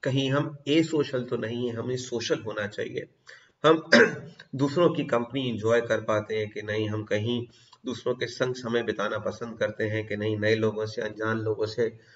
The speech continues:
दोस्ती बनाना कितनी जल्दी हमको आसान लगता है, the tendency to have a dominant style। और तीसरा है ocean model में, तो ओ हो गया, सी हो गया, ई हो गया, तो openness, conscientiousness,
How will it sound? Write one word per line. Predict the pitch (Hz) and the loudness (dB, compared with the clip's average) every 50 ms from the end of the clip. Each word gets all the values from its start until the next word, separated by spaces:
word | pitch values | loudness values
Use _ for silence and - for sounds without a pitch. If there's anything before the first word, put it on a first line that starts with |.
| _ _ _ - | _ _ _ -8
दोस्ती | 107 107 120 120 117 113 147 | -2 -2 0 0 -2 -2 -2
बनाना | 127 123 117 110 110 110 117 | 0 0 2 2 2 2 0
कितनी | 113 113 107 - - 113 | 0 -2 -4 -8 -8 -6
जल्दी | 107 107 104 104 104 110 | -4 -2 -2 0 0 0
हमको | 107 104 101 - 113 | 0 -2 -2 -2 -2
आसान | 104 - - 95 98 107 | -2 -2 -2 -2 -2 0
लगता | 104 104 101 104 - 117 | 0 0 -2 0 -2 -2
है, | 113 | 0
the | 113 107 | 0 0
tendency | 110 107 107 107 107 107 107 - | -2 -2 -2 -2 -4 -4 -6 -8
to | - 117 104 | -8 -8 -6
have | 101 98 98 120 | -4 -2 2 2
a | 175 208 202 - - - - _ _ - 120 107 107 | 2 2 0 -4 -16 -20 -20 _ _ -8 -4 0 2
dominant | 110 104 98 107 107 101 95 95 | 2 2 2 0 -2 -2 -4 -8
style। | - - - 71 76 - - _ _ _ _ _ _ _ _ - | -10 -12 -12 -14 -14 -16 -18 _ _ _ _ _ _ _ _ 6
और | 143 139 - - - - - _ | 6 6 6 2 -14 -20 -12 _
तीसरा | - 175 180 180 180 233 233 185 | -4 -4 -2 2 4 6 6 6
है | 123 113 113 120 - - - | 6 6 6 6 6 4 0
ocean | - 117 110 - - | 0 0 0 0 -2
model | 127 120 110 104 101 107 | -2 0 0 0 0 0
में, | 107 113 110 | 0 -2 -2
तो | 113 113 | -4 -6
ओ | - - 135 151 165 | -6 -4 0 0 2
हो | 165 147 147 139 | 2 4 2 2
गया, | 123 117 107 101 101 110 117 - | 4 2 0 -2 -2 -6 -10 -12
सी | - - - - 147 156 | -14 -16 -12 -10 -8 -8
हो | 160 156 120 110 95 | -6 -6 -6 -6 -6
गया, | 92 98 95 104 113 - - - - | -6 -6 -6 -6 -6 -10 -12 -12 -8
ई | 156 151 | -6 -4
हो | 143 120 113 104 95 | -2 -2 -2 -2 -2
गया, | 92 90 87 98 127 147 147 - - - - - _ _ | -2 -4 -4 -4 -4 -6 -10 -14 -20 -20 -20 -20 _ _
तो | - - | -8 -2
openness, | - 127 123 - - 165 170 170 165 170 175 175 170 | 0 0 0 2 2 2 2 4 4 4 2 2 0
conscientiousness, | - - 120 117 107 - 127 123 123 123 - 156 156 - - 147 156 165 - - - - - | -2 -2 -2 -2 0 2 2 2 2 4 4 2 2 2 2 0 2 2 0 -4 -10 -14 -18